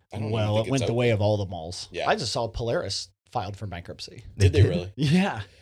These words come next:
Speaker 2: And I don't know if it's just a restructuring thing.
Speaker 1: Could be.
Speaker 2: But still,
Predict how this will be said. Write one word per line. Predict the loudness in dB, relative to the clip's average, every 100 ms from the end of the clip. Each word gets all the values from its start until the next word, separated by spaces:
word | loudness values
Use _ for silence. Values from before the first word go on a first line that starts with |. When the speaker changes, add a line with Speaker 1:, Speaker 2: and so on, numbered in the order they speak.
| -20 -20 -20 -20 -4
Speaker 2:
And | 2
I | 4
don't | 4 6
know | 4
if | 4
it's | -2
just | -4 -4
a |
restructuring | -4 -4 -4 -4 -4 -6 -8
thing. | -10 -10 -8 -6
Speaker 1:
Could | -6 -6
be. | -2
Speaker 2:
But | 0 2 0 -4
still, | -6 2 2 2 -2 -16